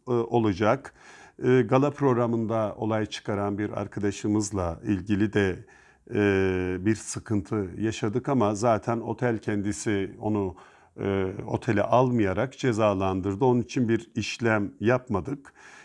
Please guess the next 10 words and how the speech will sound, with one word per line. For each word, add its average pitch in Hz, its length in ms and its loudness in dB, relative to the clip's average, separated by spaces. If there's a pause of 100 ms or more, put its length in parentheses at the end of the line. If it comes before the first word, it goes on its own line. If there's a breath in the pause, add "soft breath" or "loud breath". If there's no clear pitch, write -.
(140)
E, 113 260 4
genel 127 340 4
kurulda 123 720 2
işte 117 340 -2
"mesam'ın 123 560 -2
emektarları 113 760 -2
sizi 110 540 2
bu 120 140 2
yönetimden 113 680 0
kurtaracağız. 113 960 2